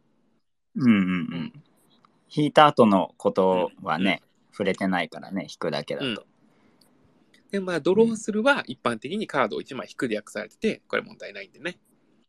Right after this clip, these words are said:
Speaker 1: うん。
Speaker 2: じゃあ、
Speaker 1: まあ、っていうのは、まあ、トランプとかがあるからですね。
Speaker 2: あ、なるほどね。
Speaker 1: その文-、文化としてね。
Speaker 2: 確かに。引くはみんな知ってるわけだ。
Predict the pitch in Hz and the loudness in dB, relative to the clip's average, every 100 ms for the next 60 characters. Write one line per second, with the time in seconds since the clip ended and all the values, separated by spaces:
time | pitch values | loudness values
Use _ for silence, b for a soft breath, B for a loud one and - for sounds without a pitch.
0 | _ _ _ 151 110 - - 240 226 - | _ _ _ 2 2 0 -4 -4 -4 0
1 | 226 190 - 247 156 113 120 101 160 - | 2 4 4 4 6 4 4 0 -2 -4
2 | 107 95 98 92 101 87 - - 92 - | -2 -2 0 0 -2 -4 -10 -12 -14 -10
3 | 139 156 - 165 190 214 220 226 320 - | -2 -2 0 -4 -2 -4 -4 -6 -10 -14
4 | _ - 196 196 107 - 117 107 95 - | _ -4 0 2 2 2 2 2 2 0
5 | - 185 - - - - 92 - 110 104 | -2 -4 -4 -6 -8 -6 0 2 2 -4
6 | 113 - 139 139 127 - - | -8 -6 -6 -4 -6 -10 -14